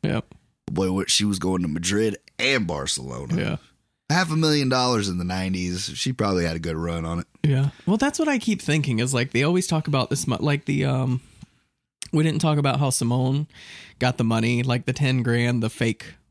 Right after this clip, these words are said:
Speaker 1: drop off,
Speaker 2: Mm-hmm.
Speaker 1: and she fucking booked it. She cleaned out her closet and left. They can't find her. But, like, ten grand, that's not that much money to, like, run off with.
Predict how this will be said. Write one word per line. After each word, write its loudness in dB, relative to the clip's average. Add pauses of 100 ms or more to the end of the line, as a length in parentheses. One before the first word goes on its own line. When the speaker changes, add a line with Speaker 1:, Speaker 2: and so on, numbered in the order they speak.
Speaker 1:
drop 0
off, -2
Speaker 2:
Mm-hmm. -2
Speaker 1:
and 0
she 0
fucking -2
booked -2
it. -2
She 0
cleaned 0
out 0
her 0 (380)
closet 0
and -4
left. -4 (160)
They 2
can't 0
find 2
her. 0 (280)
But, 2
like, 2
ten 2
grand, 2
that's 0
not 2
that 0
much -2
money 0
to, -4
like, -2
run 0
off -2
with. -6